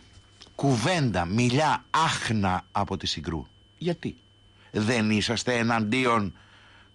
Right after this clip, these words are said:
ε, όλων αυτών των επιβαρύνσεων, των χαρατσιών,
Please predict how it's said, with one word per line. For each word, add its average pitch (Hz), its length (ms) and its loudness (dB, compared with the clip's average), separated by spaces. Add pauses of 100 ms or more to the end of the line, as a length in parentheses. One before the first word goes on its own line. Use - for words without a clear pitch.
(180)
ε, 117 340 2
όλων 135 420 2
αυτών 127 360 0
των 127 140 0
επιβαρύνσεων, 123 880 0
των 107 120 -4
χαρατσιών, 123 800 0